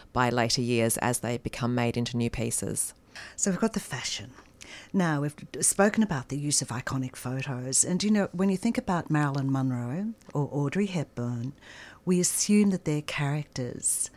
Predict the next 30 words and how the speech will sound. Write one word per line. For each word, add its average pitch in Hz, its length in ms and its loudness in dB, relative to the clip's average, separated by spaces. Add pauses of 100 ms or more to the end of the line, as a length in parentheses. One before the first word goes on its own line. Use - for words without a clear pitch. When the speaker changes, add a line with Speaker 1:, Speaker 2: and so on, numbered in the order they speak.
(420)
Speaker 2:
are 156 100 0
from 165 400 -2
those 139 420 -6
photos, 139 680 -6
and 151 100 2
it's 151 220 0
the 135 180 -4 (480)
Marilyn 156 500 2
with 147 140 -2
the - 80 -10
dress 131 340 -4
up, 143 280 -2 (520)
Audrey 147 360 -2
looking 139 480 -2 (180)
Tiffany-like. 147 800 0 (720)
I'd 285 320 2
like 143 240 -8
Natasha 135 460 -4
to 131 120 -6
read 127 280 -6
from 135 160 -2
the 131 100 -2
last, 135 560 -2
from 147 220 0
page 156 340 -2
three 147 200 -4
hundred 131 280 -4
and 131 160 -2
eighty-four, 135 560 -6 (480)
because 208 580 2